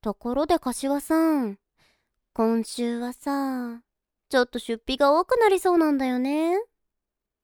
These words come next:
ううん、ゲームじゃないよ。ちょっ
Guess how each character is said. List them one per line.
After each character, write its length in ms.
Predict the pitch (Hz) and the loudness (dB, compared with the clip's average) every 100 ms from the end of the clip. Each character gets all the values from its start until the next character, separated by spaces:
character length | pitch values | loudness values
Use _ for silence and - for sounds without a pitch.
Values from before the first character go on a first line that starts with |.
| _ _ | _ _
う 60 | 269 | 0
う 500 | 294 392 359 254 302 | 4 4 4 2 -2
ん、 40 | 508 571 | -4 -6
ゲ 200 | 285 320 | 0 4
ー 40 | 349 | 4
ム 100 | 262 | 2
じ 80 | 196 | -2
ゃ 40 | |
な 160 | 214 233 | -4 -4
い 120 | 208 | -6
よ。 300 | 190 330 466 _ _ _ _ _ _ _ _ | -4 -4 -6 _ _ _ _ _ _ _ _
ち 80 | 196 | 0
ょ 80 | |
っ 80 | 208 | 0